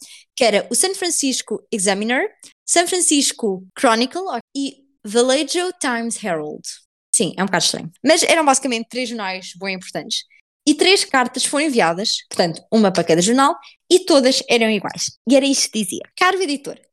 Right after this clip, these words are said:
este é o assassino dos dois jovens no último Natal no Lago Herman e da moça no dia quatro de julho, perto do campo de golfe em Valejo. Para provar que os matei, eu vou contar alguns factos que só eu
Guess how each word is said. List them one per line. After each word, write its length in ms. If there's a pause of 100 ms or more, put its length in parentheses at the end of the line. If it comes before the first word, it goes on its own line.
este 220
é 20
o 60
assassino 440
dos 220
dois 260
jovens 400
no 120
último 260
Natal 400
no 80
Lago 240 (100)
Herman 400 (380)
e 60
da 120
moça 520 (240)
no 100
dia 240 (100)
quatro 400
de 60
julho, 380
perto 320
do 20
campo 240
de 80
golfe 380
em 100
Valejo. 400 (420)
Para 140
provar 300
que 80
os 60
matei, 460
eu 80
vou 80
contar 220
alguns 320
factos 340
que 140
só 340
eu 180